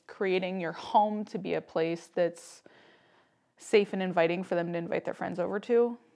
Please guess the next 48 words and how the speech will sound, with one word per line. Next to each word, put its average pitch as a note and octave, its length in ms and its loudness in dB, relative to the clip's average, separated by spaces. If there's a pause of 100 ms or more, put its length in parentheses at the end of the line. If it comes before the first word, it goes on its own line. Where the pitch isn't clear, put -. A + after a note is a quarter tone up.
(340)
instead F#3 360 -2
of, - 380 -4 (240)
'cause G#3+ 160 0
I A#3 140 8
grew A3+ 160 4
up G#3 140 4
in E3+ 80 2
a F#3 40 -2
house E3 400 0
where, E3+ 80 4
like, - 380 0
people A#3+ 260 2
did A#3 160 6
not - 240 -2
come - 280 -6
to - 180 -16
my - 100 -6
house. - 600 -8 (420)
It - 140 -2
was F#3+ 180 -2
not F3+ 220 -2
safe E3 240 -4
and E3+ 100 -6
fun E3 160 0
and D#3+ 100 -6
friendly. - 400 -2
My, E3+ 300 -4 (760)
not D#4 200 0
that G3+ 100 4
it - 80 0
was, - 80 -6
like, E3 220 -6
mean, F#3 340 -4
but, - 100 -2
like, - 140 -6
my E3 140 -2
dad E3+ 180 4
would F3 80 -6
be - 60 0
like, E3+ 220 -2
"Oh, F#3 280 8
well, F#3 220 2
your G#3 240 4
chore B3 340 4
today E3 380 2
is E3+ 260 0
to F3 140 -6
go, E3 500 0